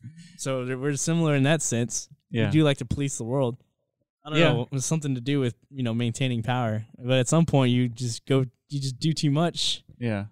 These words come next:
Speaker 1: And it just all falls down.
Speaker 2: Rome seems to be a good comparison for the United States, that's for sure.
Speaker 1: Yeah, so then I kinda wanna s-,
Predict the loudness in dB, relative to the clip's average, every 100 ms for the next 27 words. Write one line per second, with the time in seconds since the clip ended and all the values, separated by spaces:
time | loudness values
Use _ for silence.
0 | _ -4 -2 -2 0 0 0 0 0 0
1 | -2 -4 _ _ 2 2 2 0 -4 -4
2 | 0 0 2 -2 -2 -2 -2 -2 -6 -6
3 | -4 -4 -4 -6 -8 -10 -10 -12 -12 -12
4 | -10 -10 -14 _ 0 2 4 2 4 6
5 | 4 4 4 4 2 0 -4 -8